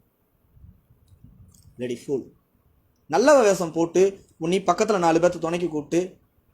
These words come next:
எல்லாத்தையும் சண்டையில தூட்டு, நீ என்ன சாதிக்க போற? நீ சொல்ற என்னமோ, "நீயும் நானும் முட்டிட்டு செத்தா யாருக்கு லாபம்னு?" அதே வார்த்தை தான் நான் கேட்கிறேன். உன் கூட முட்டி, உன் கூட பேசி, என்ன அறிவாளி நிரூபிச்சு, என்னை திறமைசாலி நிரூபிச்சு எனக்கு என்ன கிடைக்க போகுது?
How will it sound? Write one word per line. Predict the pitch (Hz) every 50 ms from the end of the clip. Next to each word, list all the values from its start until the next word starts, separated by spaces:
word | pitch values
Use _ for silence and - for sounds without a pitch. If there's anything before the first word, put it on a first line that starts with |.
| _ _ _ _ _ _ _
எல்லாத்தையும் | 160 185 208 233 233 269 254 240 -
சண்டையில | 208 214 247 254 233
தூட்டு, | - 226 208 202
நீ | 190 180
என்ன | 185 208 247 294
சாதிக்க | - 247 214 214 220 208 202
போற? | 180 175 175 202 277 - - - _ _ _ _ _ _ _ _ _ _ _ - - - - - _ _ _ _ _ _ _ _ _ _ _ _ _ _ _ _ _ _ - - - _
நீ | 208 277 349
சொல்ற | 392 - 320 277 262 240
என்னமோ, | 208 202 208 214 214 214 202
"நீயும் | 190 190 196 208 226 240 262 240
நானும் | 208 202 202 202 202 190 185
முட்டிட்டு | 185 - 220 190 185
செத்தா | - 185 180 - 196 180
யாருக்கு | 170 175 185 196 180 170
லாபம்னு?" | 160 156 147 147 156 185 202 196 _ _ _
அதே | - 165 185 226 277 339 359
வார்த்தை | 330 269 254 247 254 269
தான் | 285 277 247
நான் | 220 240 269 254
கேட்கிறேன். | 277 269 220 202 151 123 - - _ _ _ - - _ - - - - _ _ _ _ _ _ _ _ _ _ _ _ _ _ _ _ _ _ _ _ _ _ _
உன் | 180 240 294 339 285
கூட | 339 339 359 320
முட்டி, | 269 233 220 - - 262 302
உன் | 262 233 240 285 320 320
கூட | 320 311 285 226
பேசி, | 226 220 214 - 277 262 233
என்ன | 226 247 269 269
அறிவாளி | 240 233 262 269 262 247 233 226
நிரூபிச்சு, | 208 190 180 - 190 180 190 202 214 202 196 185 -
என்னை | 262 240 220 240 262 247
திறமைசாலி | 254 220 247 269 254 - 226 208 196
நிரூபிச்சு | 185 180 185 196 202 208 -
எனக்கு | 247 226 233 208 208
என்ன | 208 254 302
கிடைக்க | 254 233 220 202 202
போகுது? | 170 170 160 165 190 208 - _